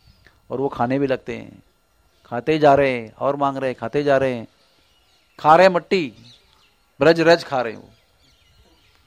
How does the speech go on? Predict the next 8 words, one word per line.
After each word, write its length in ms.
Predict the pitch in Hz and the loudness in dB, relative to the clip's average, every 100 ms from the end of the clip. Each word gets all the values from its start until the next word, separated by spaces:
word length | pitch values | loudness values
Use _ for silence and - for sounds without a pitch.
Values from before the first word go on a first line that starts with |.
| _ _ _ - | _ _ _ -2
और 140 | 180 | 0
उनको 240 | 196 190 226 | 0 -2 -2
ना 280 | 214 269 277 _ _ _ _ _ _ _ - | -4 -6 -14 _ _ _ _ _ _ _ -20
स्वर्ग 460 | - 156 170 180 | -8 -4 -2 -2
से 200 | - 214 | -2 -2
भी 140 | 202 226 | -2 -4
अधिक 360 | 165 156 190 | -4 -4 -6
श्रेष्ठ 600 | - 170 170 202 - - | -8 -6 -2 -2 -2 -8